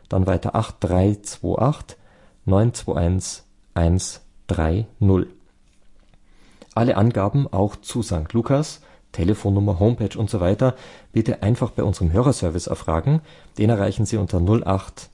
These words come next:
drei zwei acht, gleiche Vorwahl wie bei der Technik-Hotline,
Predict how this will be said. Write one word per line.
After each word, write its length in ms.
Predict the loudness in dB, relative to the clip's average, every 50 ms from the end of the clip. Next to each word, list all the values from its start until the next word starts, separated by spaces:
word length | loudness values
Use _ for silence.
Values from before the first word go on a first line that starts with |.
| _ _ _
drei 240 | -4 0 0 0 0
zwei 320 | -2 -4 -4 -2 -2 0
acht, 240 | 0 -2 -4 -6 -4
gleiche 260 | -2 -2 -2 -2 -2
Vorwahl 380 | -2 0 0 2 2 2 2 2
wie 80 | 0 0
bei 140 | -2 0
der 240 | 0 2 0 0 0 -4 -10 -4
Technik-Hotline, 760 | -2 -2 -2 0 -2 -2 0 -2 -2 -2 0 0 0 0 -2